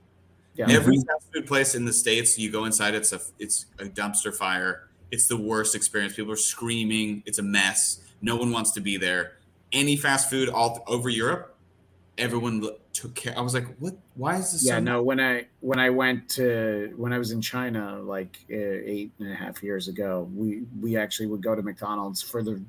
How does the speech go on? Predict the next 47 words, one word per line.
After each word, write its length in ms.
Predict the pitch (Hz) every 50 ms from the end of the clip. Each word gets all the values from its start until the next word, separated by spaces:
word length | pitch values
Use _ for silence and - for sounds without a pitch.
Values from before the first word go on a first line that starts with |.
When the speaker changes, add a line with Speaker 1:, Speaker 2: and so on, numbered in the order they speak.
| - _ 110
Speaker 1:
reason 300 | 110 120 117 110 110 113
that 40 | 110
we 140 | 113 110 110
would 180 | 113 104 95
want 200 | 117 117 120 117
it. 80 | 117 107
They 100 | - 123
had 180 | 120 123 113
different 360 | 101 143 135 - 139 127 113 -
fruit 260 | - 123 127 117 -
pies 360 | - 131 127 135 139 139 127
there. 340 | 147 147 151 156 160 147 - -
They 80 | 139 120
didn't 240 | 120 139 120 123 120
just 180 | 123 120 113
have 120 | 117 117 110
apple 260 | 110 107 107 123 117
pie. 240 | - 123 127 123 117
They 140 | 113 110 110
had, 280 | 110 107 110 101 95 - - - - - - _ -
I 40 | 104
don't 120 | 104 101
remember, 320 | 101 101 101 98 98 92
mango, 600 | 90 92 101 104 107 107 107 107 104 101 98 98 98
like, 340 | 95 98 98 98 104 107 - -
uh, 20 |
Speaker 2:
Meat 80 | 175 87
pie, 160 | 87 87 95 104 101 104 98 - -
Speaker 1:
lychee, 140 | 104 101 101
Speaker 2:
yeah. 80 | 104
Speaker 1:
I 40 | 101
forget 220 | - 123 117 113 104
what 100 | 107 -
they 100 | 101 113
had. 140 | 107 104 - - - - - -
So 240 | - 202 190 139 - - - -
we 140 | 202 214
would 140 | 196 170 135
go, 280 | 196 208 233 233 190 165
though, 220 | 151 135 123 123
and 100 | 120 123
it's 200 | 127 123 120 -
like, 260 | 139 123 123 117 -
it's, 420 | - 120 117 - - - - - -
it's 200 | 165 151 131 -
like 180 | 180 165 151 123
the, 180 | 160 151 156